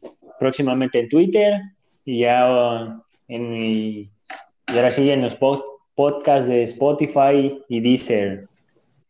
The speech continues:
Así nos pueden encontrar en todos lados para que vengan y prueben las hamburguesas estilo jarocho, unas hamburguesas al carbón, ya saben,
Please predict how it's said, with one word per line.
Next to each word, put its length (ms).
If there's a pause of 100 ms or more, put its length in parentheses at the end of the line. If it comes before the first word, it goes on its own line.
(140)
Así 260
nos 180
pueden 240
encontrar 440
en 100
todos 260
lados 400
para 220
que 340 (760)
vengan 320
y 80
prueben 260
las 160
hamburguesas 720 (1000)
estilo 420
jarocho, 420
unas 180
hamburguesas 460
al 100
carbón, 480
ya 100
saben, 640